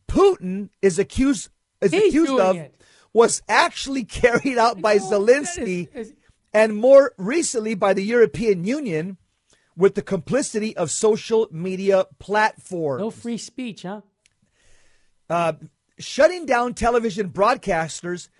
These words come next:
Speaker 1: is one of the most extreme forms of restriction of the freedom of the press.
Speaker 2: Yep.
Speaker 1: Nations have an obligation to ensure effective pluralism of information. It is clear that the presidential veto is not at all in line with international standards on freedom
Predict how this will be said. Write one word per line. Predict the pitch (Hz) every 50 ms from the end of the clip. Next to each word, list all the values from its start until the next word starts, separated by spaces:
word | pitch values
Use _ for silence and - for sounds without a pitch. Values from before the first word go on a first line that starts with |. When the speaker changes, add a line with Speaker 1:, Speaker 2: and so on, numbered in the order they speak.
| _ _ _ _ _
Speaker 1:
is | - 180 165 139
one | 160 233 269
of | 269
the | 254 214
most | 214 226 220 -
extreme | 202 - - - - 233 269 262
forms | - - 226 247 254 240 165 190
of | 170 147
restriction | 165 147 - - - - 220 262 285 - - - 185 180 190 -
of | 185 170 143
the | 165 147
freedom | - - - 196 220 233 233 240 240 247 - _
of | 170 180 180 170 135
the | 196 175
press. | - - - 233 277 285 226 - - - - - - _ 160
Speaker 2:
Yep. | 160 170 _ _ _ _ _ _ _
Speaker 1:
Nations | 170 165 190 233 262 302 294 - - 311 320 233
have | 202 247 247 240 226
an | 220 208
obligation | 214 220 190 185 175 147 143 196 226 226 - - 226 214
to | - 170 190
ensure | 175 156 - - 226 214
effective | 190 - - - 220 214 - 190 156 -
pluralism | - 220 269 285 247 196 175 156 156 170
of | 156 151 180
information. | 202 - - 170 151 185 233 240 - - 175 170 165 - _ _ _ _ _ _ -
It | 196 202 196
is | 196 190 -
clear | - - - - 247 302 359 330 247 180 165 170 175 - _ _ _ _ _ _ _ -
that | 185 185 175
the | - 160
presidential | - - 214 262 277 254 285 269 262 262 - - 226 190
veto | 160 143 240 285 311 240 170 160 170 185 - _ _ _ _ _
is | 170 175 151 127 151
not | 175 214 254 285
at | 262 247 -
all | - 202 220 233 226 214
in | 202 190 170 175
line | 196 208 220 226 214
with | 185 175 165 -
international | 214 214 226 233 220 214 220 214 - - 202 180 160
standards | 139 - - 214 233 240 202 175 175 170 -
on | - 165 165 151
freedom | 135 - - - 185 202 202 196 208 202 202